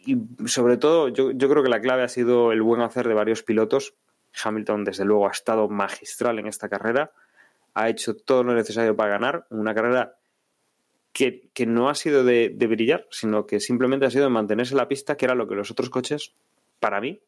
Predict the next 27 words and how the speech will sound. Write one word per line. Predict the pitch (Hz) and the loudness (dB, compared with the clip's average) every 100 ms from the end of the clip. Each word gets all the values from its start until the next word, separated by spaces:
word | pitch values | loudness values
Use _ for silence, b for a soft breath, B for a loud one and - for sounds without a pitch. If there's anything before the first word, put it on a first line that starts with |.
| - | -8
no | 113 | -4
han | 113 | -2
sido | - 120 | 0 0
capaces | - 104 110 117 101 | 0 -2 -4 -4 0
de, | 110 107 101 B B B B _ - | 0 0 -2 B B B B _ 0
de | |
demostrar, | 113 107 101 95 90 | 2 2 -2 -4 -4
¿no? | 95 123 | -2 0
Les, | 107 - _ _ | 0 -4 _ _
les | 120 113 - | 0 0 0
podía | - 110 120 123 | -2 2 2 2
el | |
ímpetu | 123 117 117 107 104 | 0 0 -2 -2 0
y | 104 | 0
la, | 104 101 98 95 92 92 _ _ _ B B B B B B _ _ _ _ _ _ - | 0 0 0 -2 -4 -8 _ _ _ B B B B B B _ _ _ _ _ _ 0
y | 127 | 2
la, | 113 113 107 104 101 101 98 95 95 90 90 90 - - | 4 2 2 0 0 0 0 0 -2 -2 -4 -4 -6 -6
la | 101 | -4
necesidad, | 104 101 104 110 127 110 | -4 -2 -2 0 0 -2
¿no? | 120 | -4
de | 135 | -2
verse | 107 107 - 113 | 0 0 -2 -2
en, | 113 110 | -2 -4
en | - 107 | -4 -4
ese | 110 117 | -2 -2
podio | 107 127 147 160 - | 0 2 0 -2 -4
para, | 107 98 95 92 | -2 0 -2 -4